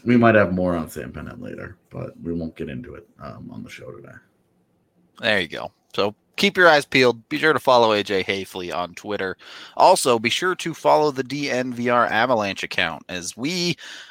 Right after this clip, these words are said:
Speaker 2: are rapidly approaching ten K followers. Less than two hundred to go now. So couple, uh, couple of followers on D N V R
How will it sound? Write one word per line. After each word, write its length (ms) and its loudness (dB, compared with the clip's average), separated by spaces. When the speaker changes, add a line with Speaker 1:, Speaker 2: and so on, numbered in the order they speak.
Speaker 2:
are 360 4
rapidly 680 2
approaching 800 -8
ten 220 -2
K 220 -2
followers. 520 -2
Less 180 2
than 120 -6
two 180 -4
hundred 280 -4
to 40 -10
go 220 0
now. 300 -8
So 320 -6
couple, 400 6
uh, 240 8
couple 260 2
of 60 -6
followers 400 6
on 120 0
D 180 -8
N 140 -4
V 140 -4
R 180 2